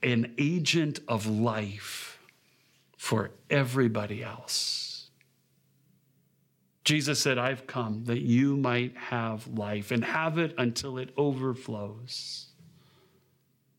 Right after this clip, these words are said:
So let's be, out of love for God and each other and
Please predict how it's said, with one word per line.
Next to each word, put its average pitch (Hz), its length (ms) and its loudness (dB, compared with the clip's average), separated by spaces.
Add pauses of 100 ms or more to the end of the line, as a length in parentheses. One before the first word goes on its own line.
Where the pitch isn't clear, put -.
So - 220 2
let's 165 460 2
be, 123 640 2 (300)
out 139 180 4
of 117 160 0
love 156 300 2
for 135 180 0
God 156 560 -2
and 101 100 -6
each 98 280 0
other 151 300 0
and 110 240 -4